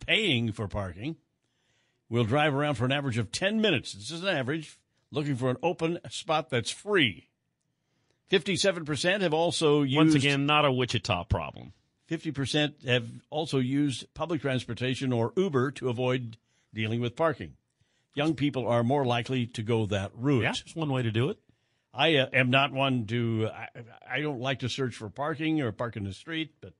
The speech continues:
Speaker 1: uh, you know, it, it was, uh, some, this was something that I thought was really nice. When, uh, the Rolling Stones came to town in, what, two thousand eight. They had a concert at Cessna Stadium.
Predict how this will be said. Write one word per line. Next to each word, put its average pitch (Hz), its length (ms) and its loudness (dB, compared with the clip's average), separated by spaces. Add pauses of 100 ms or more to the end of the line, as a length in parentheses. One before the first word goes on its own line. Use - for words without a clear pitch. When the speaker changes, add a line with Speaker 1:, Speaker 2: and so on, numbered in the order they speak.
Speaker 1:
uh, 95 100 -10 (460)
you 185 120 -4
know, 160 160 2
it, 131 180 -4
it 117 180 -4
was, 110 140 -4 (100)
uh, - 120 -20 (220)
some, - 260 -8
this 196 200 -2
was 254 140 -6
something 139 280 -4
that 113 100 -2
I 123 80 -4
thought 120 220 -4
was 110 200 -8
really 120 440 0
nice. 98 360 -4 (560)
When, 123 360 2
uh, 110 380 0 (760)
the 139 80 2
Rolling 175 240 2
Stones 143 320 0
came 131 180 0
to 110 80 -2
town 117 220 0
in, 107 40 -2
what, 104 180 -2
two 143 140 -2
thousand 110 440 0
eight. 101 380 -8 (680)
They 113 60 -12
had 117 60 -6
a 123 40 -4
concert 131 380 -4
at 104 100 -8
Cessna 135 360 -6
Stadium. 117 520 2